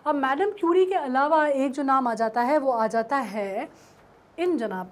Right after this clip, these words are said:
का, जिनका नाम है, जो बहुत फेमस साइंटिस्ट थे, जिनका नाम था William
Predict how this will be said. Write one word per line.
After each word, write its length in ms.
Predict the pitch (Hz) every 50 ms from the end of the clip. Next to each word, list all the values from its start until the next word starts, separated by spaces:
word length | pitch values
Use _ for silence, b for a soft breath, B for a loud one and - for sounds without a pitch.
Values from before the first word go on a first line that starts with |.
| -
का, 160 | 226 240 311 349
जिनका 320 | 330 254 233 233 240 226
नाम 280 | 214 214 208 202 208 220
है, 80 | 269
जो 100 | 240 240
बहुत 300 | 196 190 202 269 302 330
फेमस 460 | 320 - - 277 277 311 349 359 359
साइंटिस्ट 520 | - 262 220 214 214 - 220 208 - - -
थे, 120 | 233 277
जिनका 280 | 269 262 226 220 233 220
नाम 260 | 214 196 196 208 208
था 280 | 208 - 220 262 311 - - - _ _ _ _ _ _ _ _ _ _ _ _ _ _ _ _ _ _ _ _ _ - - -
William 760 | - 196 185 180 220 277 349 359 339 285 226 208 202 214 294 320